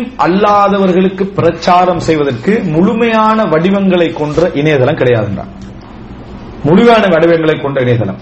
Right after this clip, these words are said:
அப்படின்னா என்ன? ஒருத்தர் எழுத்துல படிக்கணும்னு நினைக்கிறார், அவருக்கு இணையதளம் இருக்குது. ஓசையில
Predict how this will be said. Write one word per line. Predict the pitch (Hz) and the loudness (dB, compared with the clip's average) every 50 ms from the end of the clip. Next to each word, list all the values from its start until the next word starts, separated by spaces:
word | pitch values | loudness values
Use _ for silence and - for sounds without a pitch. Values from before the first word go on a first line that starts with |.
| - - | -8 -4
அப்படின்னா | 131 156 175 165 | -2 0 0 0
என்ன? | 160 156 156 160 165 156 - - - - - - | 0 0 0 -2 -2 -4 -6 -10 -16 -10 -6 -6
ஒருத்தர் | 135 131 175 156 165 | 0 0 2 2 4
எழுத்துல | 180 190 190 220 202 190 - | 2 2 0 0 0 0 0
படிக்கணும்னு | 170 165 156 165 165 156 147 | 0 -2 0 0 0 0 -2
நினைக்கிறார், | 151 135 165 180 165 | -4 -2 -2 0 0
அவருக்கு | 147 147 156 151 143 151 | 2 2 0 0 -2 -2
இணையதளம் | 143 147 139 143 139 143 135 | -4 -2 -2 -2 -2 -2 -2
இருக்குது. | 127 117 110 104 95 95 - - - - - - - - | -2 -2 -4 -4 -6 -8 -10 -14 -18 -20 -20 -20 -6 0
ஓசையில | 151 202 254 247 - 262 254 247 | 4 4 4 6 6 6 6 6